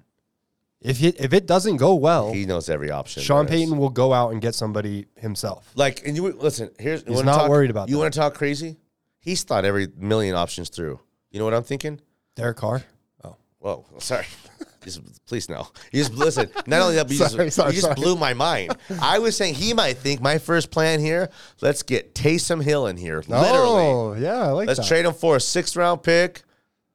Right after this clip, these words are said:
Speaker 2: They'll, you know, they paid him a lot of money, get some relief from them. That's our other quote-unquote quarterback. He'll give some, Russ some relief in the areas that we think Russ needs help. Boom. I mean, like, there's
Speaker 1: Interesting.
Speaker 2: Yes. Thank you. Appreciate it. That's why you're listening to the Broncos Blitz podcast with the two Dannies.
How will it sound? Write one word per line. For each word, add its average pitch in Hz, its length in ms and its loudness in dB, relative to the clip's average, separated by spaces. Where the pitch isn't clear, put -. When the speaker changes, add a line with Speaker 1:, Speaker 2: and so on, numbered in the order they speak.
Speaker 2:
They'll, 127 260 2
you 139 80 -2
know, 139 120 4
they 143 160 0
paid 160 220 0
him 156 60 0
a 151 40 -2
lot 147 220 2
of 160 60 -4
money, 160 200 2
get 147 140 -4
some 143 180 -6
relief 147 300 -4
from 135 180 -4
them. 160 260 2
That's 131 280 0
our 147 120 6
other 143 220 2
quote-unquote 147 640 2
quarterback. 160 540 2
He'll 123 120 2
give 147 280 2
some, 123 520 -2
Russ 139 340 2
some 135 240 -2
relief 139 420 2
in 120 60 -10
the 123 120 0
areas 131 340 2
that 107 180 0
we 131 200 -8
think 160 300 -6
Russ 156 260 -2
needs 160 180 -12
help. 147 300 -6
Boom. 233 280 -16
I 160 100 -2
mean, 180 180 -4
like, 160 400 -2
there's 185 200 0
Speaker 1:
Interesting. 117 500 -6
Speaker 2:
Yes. 202 600 -6
Thank 170 200 -8
you. 151 100 -4
Appreciate 123 460 -4
it. 80 80 -4
That's 90 220 -10
why 117 120 0
you're 123 120 -2
listening 123 220 -4
to - 40 -10
the - 40 -20
Broncos 123 280 -2
Blitz 135 160 -8
podcast 120 400 -6
with 107 80 -20
the 113 80 -14
two 143 160 -8
Dannies. 175 600 -4